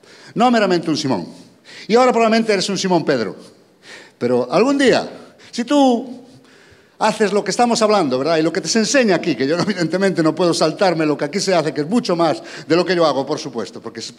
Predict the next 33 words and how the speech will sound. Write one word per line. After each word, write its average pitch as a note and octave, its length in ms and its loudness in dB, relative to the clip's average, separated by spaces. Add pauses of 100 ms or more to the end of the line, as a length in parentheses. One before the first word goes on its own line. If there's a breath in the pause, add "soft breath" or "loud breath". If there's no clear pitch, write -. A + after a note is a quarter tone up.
es E3 340 -6
vuestro E3 320 -2
pastorado, D3+ 500 -4
vuestra E3 340 -4
iglesia, C#3+ 480 -6 (320 loud breath)
y - 60 -2
aquí F3 180 -2
se F3 120 -2
juega C#3+ 240 2
mucho D3 240 -4
vuestro C3 260 -6
destino. A2 440 -8 (280 loud breath)
Sin F#3 220 -4
duda G#3 280 2
que C#3+ 100 -2
tendrás D3 320 -4
ese A#2+ 120 -10
destino, - 400 -10 (760 loud breath)
porque D#3 220 -2
hay G#3+ 100 6
un G#3+ 100 2
destino, D#3+ 540 2
¿verdad?, D3+ 300 0 (680 loud breath)
que - 600 -2
está D#3+ 320 0
en D3+ 140 0
el D3 80 0
discípulo, C3 500 -6 (760 loud breath)
no C#3 120 2
está C#3+ 160 0
en C3 80 0
el A#2+ 80 -4
simpatizante. A#2 600 -8